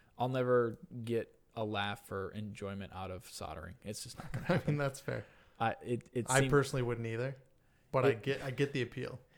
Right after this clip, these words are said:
Speaker 1: if I
Speaker 2: There's
Speaker 1: have to
Speaker 2: something nice about building something with your own two, ha-,
Speaker 1: Sure,
Speaker 2: two
Speaker 1: okay.
Speaker 2: hands and saying, "Look at, look at what I made. I'm gonna go ride it. It's gonna be great."
Speaker 1: If I have to do more than tighten the trucks, I might be cranky. I'm just warning you. It's just, like, so
Speaker 2: I
Speaker 1: changing
Speaker 2: mean, that's
Speaker 1: belts
Speaker 2: fair.
Speaker 1: and
Speaker 2: I
Speaker 1: stuff
Speaker 2: feel
Speaker 1: like
Speaker 2: like
Speaker 1: that.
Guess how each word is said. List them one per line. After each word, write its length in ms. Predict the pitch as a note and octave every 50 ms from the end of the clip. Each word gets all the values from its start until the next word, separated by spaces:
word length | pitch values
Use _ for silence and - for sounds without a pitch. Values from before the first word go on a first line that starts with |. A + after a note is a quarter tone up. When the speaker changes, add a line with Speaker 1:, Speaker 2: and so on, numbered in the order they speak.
| - - -
Speaker 1:
if 80 | - A#2+
I 40 |
Speaker 2:
There's 120 | B2 C#3 E3
Speaker 1:
have 80 | A3+ -
to 60 | F#3
Speaker 2:
something 260 | F#3 D3+ E3 E3 C#3+
nice 260 | C3+ B2+ C3+ C3+ C3
about 440 | D3+ C3 B2+ B2 A#2 A2+ - - _
building 280 | - C3+ B2+ B2+ C3 B2+
something 240 | B2+ - C#3+ B2+ A#2+
with 160 | A#2 A#2 -
your 120 | B2+ B2
own 120 | B2 B2 B2
two, 240 | - - C3+ B2+ A#2 G#2+
ha-, 120 | A2+ A2+ B2
Speaker 1:
Sure, 220 | - - F3 E3+ F3+
Speaker 2:
two 120 | E3 E3
Speaker 1:
okay. 240 | C3+ B2 C#3+ C3+ B2+
Speaker 2:
hands 260 | A#2 G#2 G#2 - - - _ _ _ _ _ _ _
and 100 | - C3+
saying, 320 | - - B2+ A#2+ A#2 A#2+ B2
"Look 240 | C#3 C#3+ D3 C#3+ -
at, 140 | C#3+ G2
look 180 | C3 F3+ G3+ F#3+
at 80 | G#3 G3+
what 140 | F#3 F#3
I 140 | F3 D#3+ D#3+
made. 400 | D3+ C#3 C3 B2+ B2 B2 B2 C3 - - _ _ _
I'm 100 | - D#3+
gonna 120 | D#3+ D#3 C#3+
go 80 | C#3+
ride 260 | C3+ C3+ C3 B2 B2 B2
it. 160 | A#2+ A#2+ - - - _
It's 140 | D3 C3+ -
gonna 160 | - C3 A#2+
be 80 | A#2 A2
great." 220 | - A2 G#2 - - _ _ -
Speaker 1:
If 160 | - C3 -
I 120 | D3+ E3 G3+
have 120 | A3+ -
to 60 | -
do 160 | C#3+ C#3 C#3
more 200 | C3 A#2+ A#2+ A#2
than 140 | A2+ A2 G#2
tighten 240 | - - A2+ - A2+
the 80 | A2 -
trucks, 560 | - - - F#2+ G2 G2+ - - - - - _ _ _ _ _ _ -
I 100 | G#2+ G#2+
might 240 | G#2+ G2 F2+ -
be 100 | - E2+
cranky. 520 | E2+ - - - D#2+ - - - - - - _ _ -
I'm 140 | G#2+ G#2+
just 200 | G2+ - F#2+ -
warning 240 | - D2+ C#2+ D#2 D2+
you. 60 | C2 - -
It's 160 | - A2+ A#2 -
just, 200 | A#2 A2+ - -
like, 180 | A2+ A#2 A2+
so 80 | - A#2+
Speaker 2:
I 40 | A2+
Speaker 1:
changing 340 | - - D#3+ F#3 F3+ F3+
Speaker 2:
mean, 60 | C#3 B2
that's 100 | B2+ A#2+
Speaker 1:
belts 180 | A2 B2 C3+ B2
Speaker 2:
fair. 40 | A#2+ A#2+
Speaker 1:
and 60 | A#2+
Speaker 2:
I 40 | A#2+
Speaker 1:
stuff 140 | E3+ D#3+
Speaker 2:
feel 80 | C3 C3
Speaker 1:
like 100 | D#3+ D#3+
Speaker 2:
like 100 | - -
Speaker 1:
that. 240 | E3 D#3+ D#3+ D#3+